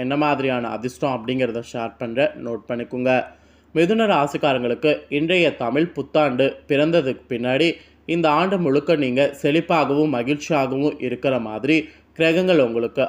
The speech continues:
அமைஞ்சிருக்கு. அது மட்டும் இல்லாம குடும்ப வாழ்க்கை நீங்க எதிர்பார்க்காத அளவுக்கு இந்த ஆண்டு மிகவும் இனிமையாக இருக்க போகுது. அது மட்டும் இல்லாம உங்கள சிலருக்கு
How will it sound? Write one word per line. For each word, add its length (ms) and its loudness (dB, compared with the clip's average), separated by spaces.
அமைஞ்சிருக்கு. 600 -2
அது 240 2
மட்டும் 240 0
இல்லாம 320 2
குடும்ப 380 4
வாழ்க்கை 340 2
நீங்க 160 -4
எதிர்பார்க்காத 680 -2
அளவுக்கு 360 0
இந்த 120 2
ஆண்டு 260 2
மிகவும் 340 2
இனிமையாக 680 2
இருக்க 220 -6
போகுது. 300 4
அது 200 -2
மட்டும் 300 2
இல்லாம 340 4
உங்கள 480 2
சிலருக்கு 460 0